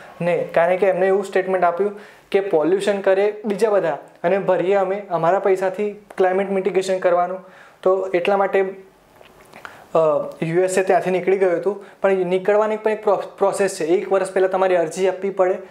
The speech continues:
અને પછી તમે એક વર્ષ પછી જઈને બહાર થાવ. ઓકે, તો આની વાત છે કે અમાઉન્ટ બે હજાર પચીસમાં અપડેટ કરવાનો.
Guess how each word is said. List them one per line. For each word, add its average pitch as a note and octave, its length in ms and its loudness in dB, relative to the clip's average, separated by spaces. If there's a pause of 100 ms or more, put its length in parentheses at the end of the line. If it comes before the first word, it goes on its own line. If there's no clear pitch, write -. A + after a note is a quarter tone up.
(160)
અને F3 140 2
પછી F#3+ 280 0
તમે F#3 200 0
એક F3+ 120 -2
વર્ષ F3 200 -2
પછી F3 240 -2
જઈને D#3+ 320 -2 (320)
બહાર F3 240 2
થાવ. - 220 -6 (420)
ઓકે, F#3+ 300 2 (480)
તો F3+ 160 2
આની F3 360 2
વાત F#3 220 2
છે F#3+ 140 2
કે F#3 240 0 (580)
અમાઉન્ટ G#3 580 0
બે F3 120 0
હજાર G3+ 180 0
પચીસમાં F#3+ 540 0
અપડેટ F#3+ 280 0
કરવાનો. F3+ 320 2